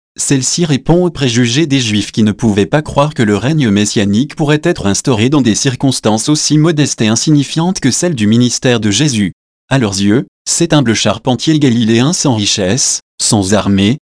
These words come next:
sans pouvoir politique, ne faisait pas un bien grand roi. Même ses miracles n'arrivaient pas à les convaincre qu'il était le Messie, ils demandaient des manifestations encore plus spectaculaires de sa puissance.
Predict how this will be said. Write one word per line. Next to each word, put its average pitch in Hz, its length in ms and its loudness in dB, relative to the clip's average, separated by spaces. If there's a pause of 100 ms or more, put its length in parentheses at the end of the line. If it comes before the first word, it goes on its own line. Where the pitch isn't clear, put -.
(140)
sans 147 180 -2
pouvoir 151 380 0
politique, 127 640 0 (180)
ne 107 140 4
faisait 160 360 0
pas 143 260 0
un 131 60 2
bien 107 200 0
grand 110 220 0
roi. 92 240 -2 (380)
Même 139 280 2
ses 127 180 0
miracles 127 440 0
n'arrivaient 113 440 0
pas 143 240 0
à 131 40 2
les 104 140 0
convaincre 110 500 0
qu'il 110 240 -2
était 101 220 0
le 107 120 0
Messie, 107 460 -2 (200)
ils 98 220 0
demandaient 113 460 0
des 123 140 0
manifestations 127 840 0
encore 113 320 -2
plus 170 220 -2
spectaculaires 123 760 -2
de 127 120 2
sa 143 160 -2
puissance. 104 720 -4